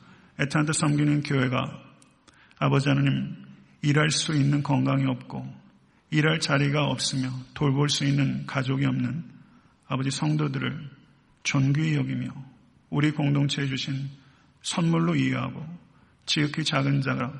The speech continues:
아버지 하나님 존엄성을 가지고 성도의 삶을 살며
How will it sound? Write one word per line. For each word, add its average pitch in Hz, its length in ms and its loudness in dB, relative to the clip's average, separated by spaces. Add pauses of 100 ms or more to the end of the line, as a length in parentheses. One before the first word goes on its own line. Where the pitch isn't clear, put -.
(540)
아버지 143 240 2
하나님 139 140 2
존엄성을 156 560 0
가지고 139 560 -4 (100)
성도의 156 380 0
삶을 147 340 0
살며 131 420 -4